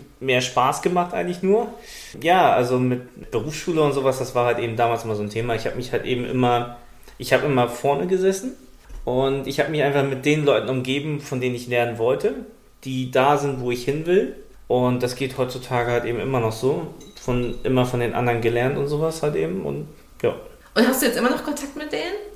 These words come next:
Speaker 2: Oder sind das schon so, sind ihnen alle Winde verstreut?
Speaker 1: Also ich sag mal so, die sind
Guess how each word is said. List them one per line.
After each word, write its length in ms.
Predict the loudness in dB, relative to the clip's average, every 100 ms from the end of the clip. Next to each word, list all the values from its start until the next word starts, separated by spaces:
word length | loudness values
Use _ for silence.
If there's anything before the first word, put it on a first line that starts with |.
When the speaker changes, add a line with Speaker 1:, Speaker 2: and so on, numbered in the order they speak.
| -20 -10 0
Speaker 2:
Oder 340 | 2 4 2
sind 220 | 0 2
das 240 | 0 0 0
schon 180 | 0
so, 400 | 2 4 2 2
sind 140 | -4 -4
ihnen 160 | -2 -2
alle 400 | 0 2 0 -4 -14 -20 -20 -16 -2
Winde 240 | 2 2
verstreut? 680 | -2 -8 -12 -10 -8 -8 -12 -20 -8 2
Speaker 1:
Also 420 | 4 6 6 4
ich 120 | 0 2
sag 160 | 2
mal 100 | 2
so, 120 | 0
die 100 | -2
sind 300 | -4 -6 -8